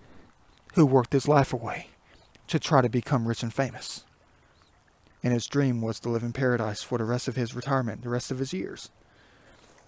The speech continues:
And then he makes it there,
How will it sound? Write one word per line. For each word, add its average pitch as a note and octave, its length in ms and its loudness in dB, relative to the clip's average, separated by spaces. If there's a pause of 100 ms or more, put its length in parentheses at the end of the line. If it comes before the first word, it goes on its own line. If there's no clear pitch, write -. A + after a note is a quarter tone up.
(1800)
And B2+ 160 2
then B2+ 120 4
he B2 80 2
makes C#3 280 0
it - 80 -10
there, - 360 -12